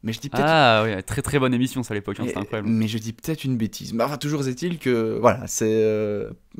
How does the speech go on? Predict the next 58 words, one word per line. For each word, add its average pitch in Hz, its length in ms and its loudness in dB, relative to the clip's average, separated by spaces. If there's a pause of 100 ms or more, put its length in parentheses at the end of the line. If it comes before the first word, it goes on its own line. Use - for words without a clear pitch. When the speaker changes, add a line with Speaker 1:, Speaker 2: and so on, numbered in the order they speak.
(720)
Speaker 1:
Enfin, 113 180 -2
nous 135 120 2
aussi, 143 280 -2
du 110 100 -4
coup, - 140 -2
il 123 60 2
y 113 60 0
a, 101 180 -2 (480)
et, 110 140 2
euh, 107 100 4
si - 100 -4
on - 20 0
pouvait 117 140 0
donner 113 180 2
des, 104 200 -2
des 95 180 -6
exemples, 117 280 -2
il - 20 0
y - 20 0
a 107 40 0
genre, 107 200 2
euh, 101 380 -6 (440)
il - 60 -4
y - 40 0
a 95 160 -2
Ovio, 131 440 2 (100)
R 113 120 -8
T 117 140 0
B 113 120 2
F 113 120 -6
Ovio, 127 300 2
qui 120 200 -6
est 104 40 0
en 104 80 0
Belgique, 107 360 -2
qui 101 180 -2
a 101 60 4
au 98 40 0
pire 131 180 2
le 117 60 2
même 110 120 2
principe 120 420 -2
où 104 160 -2 (220)
la 113 100 4
chaîne 131 300 2
met 113 100 2
des 110 140 -4
séries 117 400 -2
uniquement, 113 560 -2
enfin, - 220 -8 (120)
met, 113 240 0
met 110 140 2
les 110 80 0
séries 120 260 -4
en 110 60 -2
V 110 140 -2
O 110 40 0
D, 123 260 2